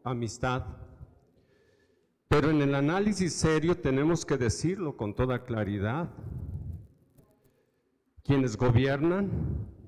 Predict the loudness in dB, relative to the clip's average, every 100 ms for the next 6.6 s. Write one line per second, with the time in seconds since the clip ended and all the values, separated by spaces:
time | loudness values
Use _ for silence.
0 | -20 -4 -2 0 0 0 2 2 4 2
1 | 0 -2 -2 -2 0 0 0 0 -2 -4
2 | -8 -8 -20 -20 _ _ _ _ _ -16
3 | -6 0 0 -2 -4 0 0 0 0 0
4 | 0 -4 -2 -2 -2 -4 -4 -2 -2 -2
5 | -2 -4 -4 -6 -4 -4 -4 -6 0 0
6 | 2 0 -2 -4 -8 -14